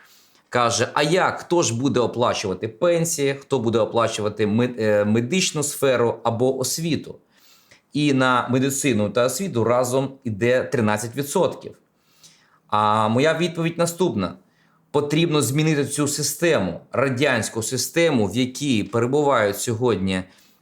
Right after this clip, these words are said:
наша медицина та освіта. Потрібна тотальна її приватизація. І тоді ці статті виходять із державного бюджету, А в Україні нарешті з'являються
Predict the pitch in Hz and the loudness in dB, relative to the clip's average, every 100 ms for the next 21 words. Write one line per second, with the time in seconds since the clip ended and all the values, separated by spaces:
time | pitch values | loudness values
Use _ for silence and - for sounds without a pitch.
0 | _ 110 127 - 117 110 131 - 143 101 | _ 0 2 2 0 0 0 -2 -2 0
1 | 120 131 - 156 107 - - _ _ _ | 0 0 -2 -2 -2 -4 -12 _ _ _
2 | _ 139 143 160 165 143 139 165 170 165 | _ -2 0 0 2 2 2 0 0 0
3 | 117 101 104 110 123 117 117 120 127 131 | 2 2 0 0 -2 0 0 0 0 0
4 | 90 - 98 95 _ _ 143 147 156 165 | 0 -4 -8 -12 _ _ -4 -2 0 -2
5 | 170 180 151 - 143 208 - 120 92 95 | -2 0 0 0 -2 0 0 0 0 -2
6 | 131 - 143 104 101 - - 131 117 123 | -4 -2 0 0 0 -2 -6 -4 -2 0
7 | 120 131 113 104 107 117 123 147 170 170 | 0 2 2 2 0 0 -2 0 0 0
8 | 90 - _ _ _ _ _ 123 123 143 | -4 -6 _ _ _ _ _ 0 0 0
9 | 143 156 160 123 117 139 143 139 123 - | 2 2 2 4 4 4 4 2 0 -4
10 | 104 104 120 131 127 101 95 - 101 98 | -4 0 0 2 2 2 0 -2 -2 -4